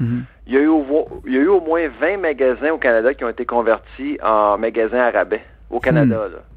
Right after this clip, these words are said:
Speaker 1: Vingt pour cent.
Speaker 2: Ça va continuer. Ouais. Ouais. Non, vingt, vingt magasins.
Speaker 1: Vingt magasins, excuse-moi.
Speaker 2: Euh, ouais. Sobeys,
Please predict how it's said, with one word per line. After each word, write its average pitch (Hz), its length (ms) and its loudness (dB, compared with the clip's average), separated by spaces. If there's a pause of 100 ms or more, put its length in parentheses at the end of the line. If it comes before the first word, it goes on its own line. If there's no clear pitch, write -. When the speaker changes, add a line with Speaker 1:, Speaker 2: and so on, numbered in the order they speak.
(120)
Speaker 1:
Vingt 165 320 4
pour 131 180 2
cent. 127 140 0
Speaker 2:
Ça - 60 -
va 117 60 -2 (100)
continuer. 120 200 -8 (280)
Ouais. 139 120 4 (480)
Ouais. 131 200 -2
Non, 170 220 2
vingt, 170 220 -6 (200)
vingt 196 180 0
magasins. 160 540 -2
Speaker 1:
Vingt 156 160 2
magasins, 123 340 2
excuse-moi. 117 320 -2
Speaker 2:
Euh, 127 180 -2 (180)
ouais. 139 180 2 (180)
Sobeys, 180 600 -2